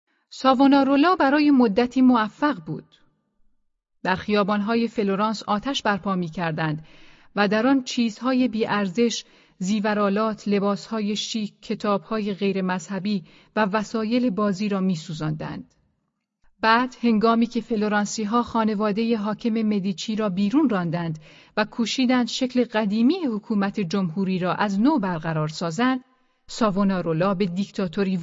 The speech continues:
واقعی تبدیل شد. اما به واسطه شور و شوق اصلاح طلبانه اش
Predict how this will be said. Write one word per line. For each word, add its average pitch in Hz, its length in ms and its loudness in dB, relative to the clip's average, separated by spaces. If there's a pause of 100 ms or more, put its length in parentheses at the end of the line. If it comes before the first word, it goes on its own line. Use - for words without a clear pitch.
واقعی 208 460 0
تبدیل 160 440 -8
شد. - 320 -10 (920)
اما 226 300 6
به 269 100 4
واسطه 247 600 0
شور 254 280 0
و 247 60 4
شوق 269 340 -2
اصلاح 233 360 0
طلبانه 214 540 -2
اش 220 280 -4